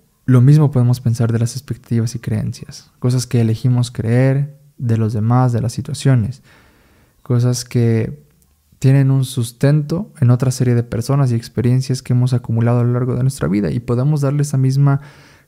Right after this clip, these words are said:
carga, al igual que la narrativa o, o los mismos pensamientos que emergen, como pueden ser tan llenos de amor como tan llenos de rabia y tan llenas de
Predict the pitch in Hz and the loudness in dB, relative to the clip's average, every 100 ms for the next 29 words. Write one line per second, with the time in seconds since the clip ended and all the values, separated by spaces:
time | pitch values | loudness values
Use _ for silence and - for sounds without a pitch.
0 | _ - 139 143 143 143 147 - 135 123 | _ -2 0 2 2 0 -4 -6 -2 0
1 | 123 123 135 127 123 127 127 131 120 160 | 2 0 -2 -2 0 0 0 -2 0 0
2 | 165 147 139 135 143 120 117 117 113 131 | 2 2 2 -2 -4 -2 -2 -2 -4 -8
3 | - _ _ _ _ - 127 120 123 127 | -12 _ _ _ _ -2 0 2 2 2
4 | 131 131 123 123 120 120 123 - 135 175 | 0 -2 -4 -2 -2 -2 -4 -4 0 2
5 | 156 123 113 110 113 - - _ _ _ | 0 -2 -4 -4 -4 -6 -10 _ _ _
6 | _ - - - - - - 135 139 143 | _ -12 -12 -12 -18 -18 0 4 6 4
7 | 139 139 139 139 131 131 135 143 135 120 | 4 2 2 4 6 6 8 6 6 6
8 | 127 165 226 233 - - 123 120 117 123 | 6 4 2 -4 -16 -6 -2 0 0 0
9 | 120 123 120 117 117 117 117 113 113 - | 2 2 0 0 0 0 0 0 -2 -4
10 | 107 117 110 117 127 131 | -2 -2 -2 -2 -4 -6